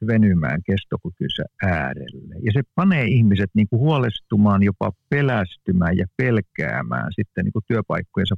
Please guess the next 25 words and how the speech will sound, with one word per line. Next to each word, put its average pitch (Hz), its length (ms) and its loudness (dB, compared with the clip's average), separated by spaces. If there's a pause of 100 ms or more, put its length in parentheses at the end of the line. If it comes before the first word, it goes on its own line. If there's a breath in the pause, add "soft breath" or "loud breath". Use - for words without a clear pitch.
(140)
puolesta. - 720 -6 (1160)
Tän 127 240 2
tyyppisiä 117 540 -2
asioita. - 760 -6 (100)
Sitten - 240 -2
tähän 185 180 2
li-, 175 180 4
kytkeytyy 147 520 -2
paljon 139 220 2
muitakin 131 680 2
asioita, 85 640 -2 (1600)
jotka 113 380 0
ehkä 113 240 0
vaivaa 117 420 2
niinku 113 220 4
meidän 131 640 2 (500)
työelämäämme, 87 1040 0 (100)
tai 117 160 0
on 127 200 2
miet-, 135 460 0
on 120 200 2
pannut 131 300 4
mut 127 320 2
miettimään 90 680 0
niinku 92 240 0